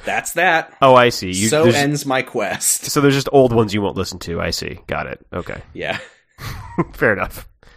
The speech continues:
Speaker 2: I think Lemon even tells you to do that, to not listen to old ones. So
Speaker 1: <laughs> Yeah. Uh, that's it. Uh, we're on Noisespace, uh,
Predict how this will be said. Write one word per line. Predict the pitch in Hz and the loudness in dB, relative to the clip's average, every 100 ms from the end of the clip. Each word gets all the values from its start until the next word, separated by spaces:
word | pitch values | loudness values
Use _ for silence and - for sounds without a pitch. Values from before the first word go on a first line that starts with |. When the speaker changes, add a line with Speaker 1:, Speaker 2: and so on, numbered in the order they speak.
| - - - _ _ _ - | -20 -20 -20 _ _ _ -4
Speaker 2:
I | 165 | -4
think | - | 0
Lemon | 226 208 208 | 2 2 0
even | 180 | 0
tells | 156 160 135 | 2 2 2
you | |
to | 123 | -2
do | 107 110 | -2 -2
that, | 95 82 - | -2 -4 -8
to | 101 | -6
not | 87 65 | -6 -6
listen | - 90 | -8 -10
to | 82 | -8
old | 90 | -6
ones. | 76 73 78 - - | -6 -8 -10 -12 -12
So | - 95 87 | 0 2 2
Speaker 1:
<laughs> | 180 180 175 | 0 0 -2
Yeah. | 151 104 90 - - _ - - _ - - _ _ _ _ _ _ _ _ _ _ - - - - - _ _ _ _ _ - | -2 -2 -4 -6 -12 _ -10 -10 _ -8 -8 _ _ _ _ _ _ _ _ _ _ -20 -20 -20 -20 -20 _ _ _ _ _ -4
Uh, | 131 139 143 143 143 143 - _ | 0 0 0 0 -2 -4 -10 _
that's | 175 165 | -6 -2
it. | 110 - _ _ | -4 -4 _ _
Uh, | 113 120 127 | -2 0 0
we're | 147 | 0
on | 127 | 0
Noisespace, | 113 113 - 107 107 - - - - _ _ | -2 -4 -4 -4 -4 -6 -8 -12 -18 _ _
uh, | 95 95 95 92 | -8 -6 -6 -8